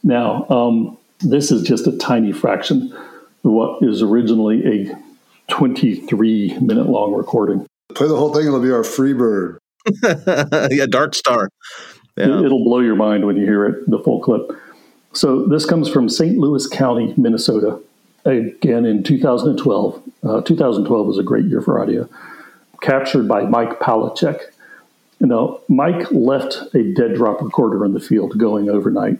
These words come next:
Speaker 1: and it's early spring or maybe March or April, and the snow is melting. So there's, you know, little drops of water coming off of trees, and, and you, you can hear some of that from time to time. What he captured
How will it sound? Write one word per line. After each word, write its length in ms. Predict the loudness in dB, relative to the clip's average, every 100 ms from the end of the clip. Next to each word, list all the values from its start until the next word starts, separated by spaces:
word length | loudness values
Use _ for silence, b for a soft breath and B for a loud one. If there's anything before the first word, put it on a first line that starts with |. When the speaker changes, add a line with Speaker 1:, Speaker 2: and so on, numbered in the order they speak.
| -2
Speaker 1:
and 120 | -2
it's 160 | 0 0
early 300 | 2 2 0
spring 640 | -4 -4 0 0 2 0
or 160 | -2 -2
maybe 340 | 0 2 0
March 280 | 0 0 0
or 100 | 0
April, 400 | 0 0 -2 -4 B B B B 0
and 240 | 0 2
the 100 | 0
snow 480 | -2 -2 2 2 2
is 120 | 2
melting. 340 | 0 0 0 0
So 180 | 0
there's, 440 | 2 2 -2 -6 b b b _
you 100 | 0
know, 320 | 2 0 0 0
little 320 | 2 2 2
drops 300 | 2 0 0
of 100 | 0
water 300 | 2 2 0
coming 240 | 0 0 0
off 160 | -2
of 80 | -4
trees, 560 | 0 0 0 -4 -8 -6
and, 280 | -4 -2 -2
and 120 | -2
you, 120 | -4 -8 _ _
you 60 |
can 120 | 0
hear 180 | 2 0
some 200 | 0 0
of 60 | 0
that 120 | 0
from 140 | 0
time 180 | 0 -2
to 80 | -4
time. 240 | -6 -8 -8 B B B B B B _ _ _ _ _ _ -2
What 180 | -2 2
he 140 | 0
captured 720 | 2 0 0 0 0 0 -6